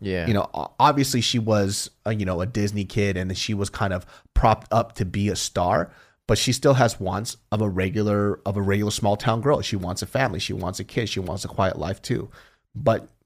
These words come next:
Speaker 2: that's the thing about being in entertainment. You don't get to pick and choose that stuff.
Speaker 1: But here's the thing, though. Again, I think a lot of it has to do with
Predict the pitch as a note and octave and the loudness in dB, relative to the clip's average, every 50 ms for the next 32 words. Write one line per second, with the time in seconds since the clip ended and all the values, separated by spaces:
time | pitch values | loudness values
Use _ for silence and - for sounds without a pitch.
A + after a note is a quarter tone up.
0 | _ _ _ _ _ _ - G2+ G#2 - G2+ - - A#2 G2+ F#2+ F#2+ F2 - - | _ _ _ _ _ _ -2 0 0 0 -2 -2 -2 -2 0 0 0 -2 -2 -2
1 | G2 F#2 F#2+ F2+ F2 E2+ - - A#2+ A2 E2+ F#2 A#2 B2+ A2+ G2 G2 E2 - - | -2 -2 -2 -2 -4 -2 0 0 0 0 0 0 0 0 0 0 -2 -4 -6 -4
2 | - A2 - - F2 - - A2+ A#2 A2 G#2+ D2+ - - - - - - - _ | -4 -4 -4 -4 -6 -4 -2 -2 -2 -2 -2 -6 -6 -8 -8 -8 -10 -10 -14 _
3 | - A2 G#2 A2 A#2 A2+ G#2+ G#2 F#2+ F#2 - F#2+ F#2+ F#2 E2+ F2 E2 D#2+ E2+ - | -2 0 2 2 2 2 0 -2 -4 -4 -4 -4 -4 -2 -2 -2 -4 -4 -6 -8
4 | - F2+ F2 G2 G2 G2+ G#2+ G#2 - F#2+ G2 F#2+ G2 F#2+ F#2 F2+ E2+ - _ _ | -8 -6 -4 -2 -2 -2 -2 -4 -4 -6 -6 -4 -4 -4 -4 -6 -8 -12 _ _
5 | _ _ _ _ _ - G2+ G2 F#2+ F#2 F#2+ G2 F#2+ G2 G2+ G2 G2 F2+ G2 F#2 | _ _ _ _ _ -4 -4 -2 -2 0 0 2 4 4 4 4 2 2 0 -2
6 | - - - D2 E2+ F#2 - - - D#2+ D#2+ - F2 F2 F2 E2 E2 E2+ E2 - | -2 -2 -4 -4 -4 -6 -6 -10 -12 -12 -8 -6 -6 -4 -4 -4 -4 -4 -6 -6